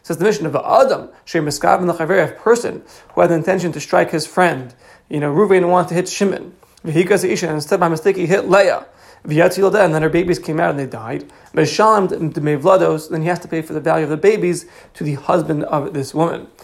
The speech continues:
As the pasuk says, "V'chiyatzu Anashim, V'chiyinatzu Anashim," when men will be fighting, V'nagfu Isha, and they hit a Hara, they hit a pregnant woman, V'yatzi Yolda, and the babies come out and they die, V'yiya Azan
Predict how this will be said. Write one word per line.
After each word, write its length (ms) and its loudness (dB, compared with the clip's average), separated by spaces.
As 120 -6
the 40 -10
pasuk 280 -2
says, 240 0
"V'chiyatzu 600 0
Anashim, 600 -2
V'chiyinatzu 680 -2
Anashim," 500 0
when 160 -4
men 140 0
will 80 0
be 100 -4
fighting, 360 2
V'nagfu 520 -2
Isha, 280 -4
and 100 -4
they 80 -4
hit 260 -2
a 200 -4
Hara, 240 2
they 120 -2
hit 180 0
a 80 -4
pregnant 340 -6
woman, 320 -6
V'yatzi 480 2
Yolda, 380 0
and 100 -6
the 60 -6
babies 240 -2
come 160 -6
out 120 -2
and 140 -6
they 60 -6
die, 180 -6
V'yiya 580 -2
Azan 640 0